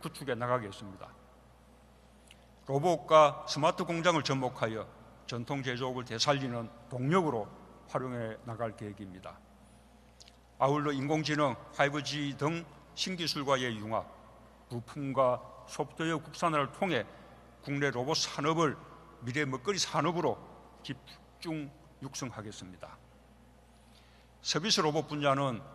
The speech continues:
시장성과 성장성을 고려해 돌봄, 웨어러블, 의료, 물류 사 대 유망 분야를 선정하고 맞춤형 개발과 수출을 지원하겠습니다.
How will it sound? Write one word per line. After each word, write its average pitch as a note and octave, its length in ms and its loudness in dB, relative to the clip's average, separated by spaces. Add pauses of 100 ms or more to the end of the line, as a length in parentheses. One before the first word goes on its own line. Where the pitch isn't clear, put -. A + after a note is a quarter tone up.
(120)
시장성과 C#3 640 0
성장성을 C#3+ 600 -2
고려해 A2 440 -8 (460)
돌봄, B2+ 500 2 (340)
웨어러블, C#3 640 0 (500)
의료, C3 340 2 (100)
물류 C#3 400 -2 (420)
사 - 220 -2
대 C#3+ 140 0
유망 C#3 260 -4
분야를 C3+ 380 -2
선정하고 A2+ 840 -4 (420)
맞춤형 D3 520 -2
개발과 C#3 720 2
수출을 C3+ 520 -4 (220)
지원하겠습니다. G#2 840 -2